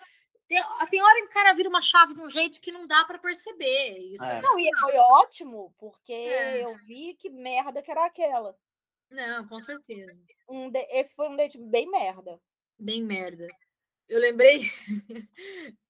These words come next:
Speaker 1: voltando pros dates merdas e também engraçados, eu lembrei de um aqui. <laughs> Eu tava na casa de um cara, isso foi em Portugal. Eu tenho que falar
Speaker 3: Ah,
Speaker 1: Portugal?
Speaker 3: esse eu acho que eu sei.
Speaker 1: Esse,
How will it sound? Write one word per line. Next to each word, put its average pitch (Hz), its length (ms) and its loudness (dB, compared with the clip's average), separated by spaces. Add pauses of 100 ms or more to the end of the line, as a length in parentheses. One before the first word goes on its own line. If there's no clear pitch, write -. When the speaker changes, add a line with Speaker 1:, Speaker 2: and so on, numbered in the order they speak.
Speaker 1:
voltando 269 600 2
pros 285 220 -14
dates 233 760 2 (1300)
merdas 214 580 2
e 208 80 -12
também 208 240 -8
engraçados, 190 760 -2
eu 208 60 -10
lembrei 214 320 -2
de 220 140 -8
um 226 140 -6
aqui. 202 480 -10
<laughs> - 600 -14 (680)
Eu 233 120 0
tava 226 240 0
na 226 100 -2
casa 202 260 0
de 180 80 -12
um 175 120 -14
cara, 202 560 2
isso 220 200 -6
foi 240 140 0
em 233 60 -6
Portugal. 214 680 -4 (200)
Eu 196 100 -16
tenho 269 180 0
que 285 60 -18
falar 220 300 4
Speaker 3:
Ah, - 20 -8
Speaker 1:
Portugal? 226 580 0
Speaker 3:
esse - 60 2
eu 208 100 -2
acho - 180 -10
que - 60 -20
eu - 60 -20
sei. 170 340 -20 (640)
Speaker 1:
Esse, - 420 2